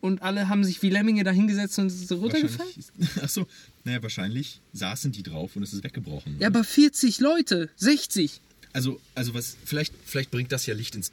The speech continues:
Speaker 2: Dunkle. Ha, ähm, äh, in, in England, äh, gibt's ja den Tower of London,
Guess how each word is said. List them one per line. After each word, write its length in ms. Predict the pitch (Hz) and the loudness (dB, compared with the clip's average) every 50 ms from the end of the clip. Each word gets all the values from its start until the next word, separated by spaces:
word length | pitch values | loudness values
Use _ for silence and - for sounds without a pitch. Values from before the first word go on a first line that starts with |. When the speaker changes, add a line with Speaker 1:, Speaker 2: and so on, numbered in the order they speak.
| _ _ _ _ - | _ _ _ _ -8
Speaker 2:
Dunkle. 300 | 104 98 92 - 98 - - - - - - | -8 -8 -6 -8 -10 -12 -12 -18 -20 -10 -8
Ha, 100 | 151 131 - - - _ - - - | -8 -8 -8 -10 -20 _ -20 -12 -8
ähm, 320 | 107 104 101 98 95 95 90 - - - - - - - - - - - - - - - - - - - - - | -6 -6 -4 -4 -6 -6 -6 -6 -6 -8 -10 -14 -20 -20 -20 -20 -20 -20 -20 -20 -20 -20 -20 -20 -20 -20 -14 -10
äh, 560 | - - 101 104 104 101 101 98 92 - 120 | -6 -4 -4 -2 -2 -4 -4 -6 -6 -6 -4
in, 200 | 101 101 98 95 - | -4 -4 -4 -4 -4
in 280 | 110 104 101 98 95 - | -2 -2 -2 -2 -2 0
England, 540 | 143 190 185 123 104 90 85 - - - - - - - - | 2 2 2 2 0 -2 -6 -6 -8 -12 -14 -18 -20 -14 -8
äh, 120 | 110 117 110 - 107 | -6 -6 -6 -4 -6
gibt's 180 | 110 127 - 127 | -6 -6 -4 -4
ja 60 | 113 | -4
den 120 | 110 104 | -4 -4
Tower 260 | - 127 135 131 113 | -4 -4 -4 -4 -4
of 80 | 107 101 | -6 -6
London, 360 | 120 120 120 107 101 90 85 | -4 -4 -4 -2 -2 -4 -4